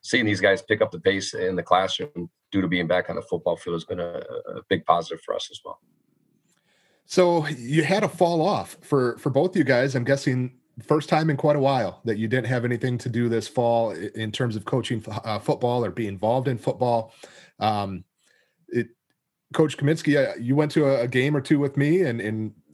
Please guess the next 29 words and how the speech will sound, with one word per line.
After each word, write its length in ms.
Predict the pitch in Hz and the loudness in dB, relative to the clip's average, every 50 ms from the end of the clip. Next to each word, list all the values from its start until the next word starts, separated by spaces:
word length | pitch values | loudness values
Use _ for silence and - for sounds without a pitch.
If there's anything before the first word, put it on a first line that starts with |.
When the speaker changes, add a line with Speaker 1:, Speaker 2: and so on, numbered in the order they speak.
| - | -16
Speaker 2:
uh, 220 | 98 95 95 98 92 90 - _ | -14 -12 -12 -12 -12 -14 -16 _
you 120 | - 110 107 | -8 -6 -6
know, 100 | 107 113 | -6 -6
stayed 260 | - - 143 131 120 | -2 0 0 0 2
busy 240 | 139 143 127 143 120 | 0 0 0 0 2
that 200 | 131 139 151 135 | 2 0 0 0
way. 200 | 156 170 180 180 | 0 0 0 0
But 240 | 143 139 135 135 | 2 0 0 0
wh-, 200 | 131 147 - - | 0 -4 -4 -2
what 180 | 143 143 175 180 | 0 2 2 4
else 160 | 175 190 185 | 4 2 0
did 140 | - 208 147 | -2 -2 0
you 60 | 139 | 2
do? 140 | 127 127 113 | 2 2 2
What 160 | 101 117 139 | 2 2 2
else 140 | 160 170 165 | 0 0 -2
did 100 | - 165 | -2 -2
you 60 | 147 147 | 0 2
do 120 | 147 151 | 2 2
this 140 | 143 151 139 | 2 2 0
fall 260 | - - 139 147 160 | 2 2 2 2 2
to 60 | 147 | 0
stay 220 | 135 - - 151 135 | -4 -2 0 0 0
busy? 420 | 107 135 143 139 190 214 214 202 | 2 0 0 0 0 0 2 2
And 220 | 139 120 117 104 - - - - - _ _ _ | 2 2 -2 -6 -8 -16 -20 -20 -20 _ _ _
what 100 | 131 151 | 0 0
was 100 | 175 147 | 2 2
it 100 | 170 139 | 2 2
like 360 | 139 151 180 180 - - - | 4 4 4 2 0 -2 -10